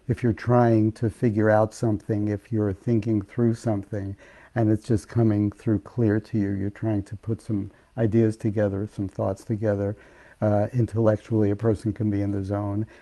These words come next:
And probably most valuably, a person can be emotionally in the zone, where a person really feels the nature of the, the life around them, feels the nature of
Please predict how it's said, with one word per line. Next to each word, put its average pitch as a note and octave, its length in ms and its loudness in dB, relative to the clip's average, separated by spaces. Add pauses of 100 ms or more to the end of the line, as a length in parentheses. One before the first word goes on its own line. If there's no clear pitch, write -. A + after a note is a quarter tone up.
(160)
And A2+ 140 0
probably C3 800 4 (500)
most B2 500 6
valuably, G#2 920 0 (420)
a B2+ 80 -2
person A#2 400 0
can A2+ 100 -2
be G#2+ 280 0 (140)
emotionally A2+ 680 2
in G2+ 140 -4
the G#2 100 -4
zone, G2+ 480 -6 (440)
where A2 220 4
a G2+ 60 0
person A#2 420 2
really A2+ 340 4 (380)
feels C3 680 6
the A2 120 0
nature A2 560 0
of G2+ 320 -2 (480)
the, G#2 260 0 (360)
the A#2 100 0
life G#2+ 320 2
around G#2 420 -4
them, F#2+ 380 -8 (380)
feels B2 320 4
the A#2 80 0
nature A2+ 560 2
of G2 220 -2